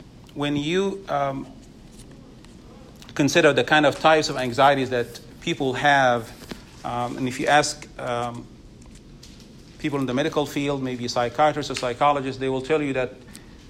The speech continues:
only few people come to seek help with a very specific anxiety. But the most common anxiety is just vague angst in the soul of man that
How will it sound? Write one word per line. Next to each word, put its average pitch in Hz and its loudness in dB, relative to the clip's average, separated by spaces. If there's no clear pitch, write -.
only 202 -2
few 190 -4
people 185 -4
come 156 -2
to 135 -8
seek 160 -6
help 143 2
with 131 -2
a 131 2
very 151 2
specific 143 -6
anxiety. 107 -4
But 117 -6
the 123 -8
most 139 -4
common 151 0
anxiety 120 -2
is 123 -4
just 147 -4
vague 151 -4
angst 127 -4
in 151 0
the 139 0
soul 143 0
of 104 -6
man 104 -8
that 120 -2